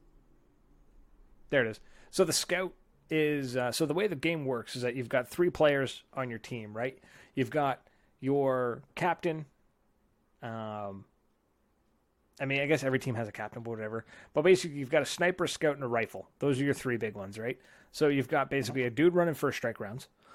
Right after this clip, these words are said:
So that's your sniper, right? So one player per team is allowed to run first strike rounds. You got the scout. Now, the big thing with the scout is that when the buzzer goes,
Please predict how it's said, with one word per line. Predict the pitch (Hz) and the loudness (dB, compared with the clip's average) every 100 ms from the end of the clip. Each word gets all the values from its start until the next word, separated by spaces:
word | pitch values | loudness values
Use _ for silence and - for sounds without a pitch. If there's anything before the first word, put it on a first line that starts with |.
| - _ | -20 _
So | - | -6
that's | 127 | -4
your | 131 | -2
sniper, | - - 110 120 135 _ _ _ _ | -4 -4 -4 -4 -8 _ _ _ _
right? | 120 123 - | -4 -2 -2
So | 120 | 0
one | 135 175 | 2 6
player | 185 180 | 6 6
per | - | 4
team | 165 165 | 2 2
is | 151 | 2
allowed | 127 123 123 131 | 2 0 -2 -2
to | 131 | -2
run | 123 123 | 0 0
first | 113 117 - | 0 -4 -4
strike | 110 98 | -6 -6
rounds. | 101 131 - _ _ _ _ _ _ - - _ | -10 -12 -16 _ _ _ _ _ _ -20 -20 _
You | 139 | -2
got | 156 | -2
the | - | -2
scout. | - - 143 - _ _ - | -4 0 0 -2 _ _ -8
Now, | 131 | -4
the | |
big | 123 156 | 0 2
thing | 147 | 2
with | 151 | 0
the | 135 | -2
scout | - - 143 202 | -4 -2 0 0
is | - 127 | -2 0
that | 131 | 0
when | 135 127 | 0 -2
the | |
buzzer | 110 135 147 151 | 0 0 2 0
goes, | 123 123 147 226 226 | 0 2 4 2 -2